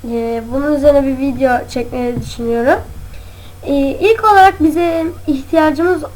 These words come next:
olan program uTorrent ve Diamond Tools Lite. Bu iki program sayesinde crack, e, crack'imizi kurabiliyoruz. Şimdi ben, e, en baştan anlatacağım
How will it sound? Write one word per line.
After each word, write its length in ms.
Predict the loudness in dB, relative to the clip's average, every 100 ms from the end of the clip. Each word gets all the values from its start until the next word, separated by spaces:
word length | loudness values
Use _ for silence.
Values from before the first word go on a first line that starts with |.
| 0
olan 380 | 4 6 4 2
program 600 | 4 4 6 6 6 4 2
uTorrent 720 | 2 4 2 2 2 2 0 -6 -18 -18 -16 -4
ve 100 | -2 -2 2
Diamond 500 | 2 4 2 2 0 0
Tools 340 | 2 2 2 2
Lite. 240 | 2 0 -10 -18 -18 -18 -18 -18 -12 -2
Bu 80 | -2
iki 200 | 0 0
program 460 | 4 4 6 4 4
sayesinde 800 | 2 2 0 0 0 2 0 -4 -8 -6 0
crack, 260 | 2 2 -4 -14 -16 -10
e, 280 | -2 0 -2 -4
crack'imizi 680 | 0 2 4 2 2 0 -2 -2
kurabiliyoruz. 680 | 0 2 2 0 0 0 -4 -6 -18 -18 -18 -18 -16 -16
Şimdi 320 | -10 -4 2
ben, 200 | 4 4 0 -4
e, 100 | 4 6 6 6 4 2 2
en 240 | 0 2 2
baştan 520 | 0 -2 0 0 0 -6 -18 -18 -14 0
anlatacağım 600 | 2 4 0 -2 0 0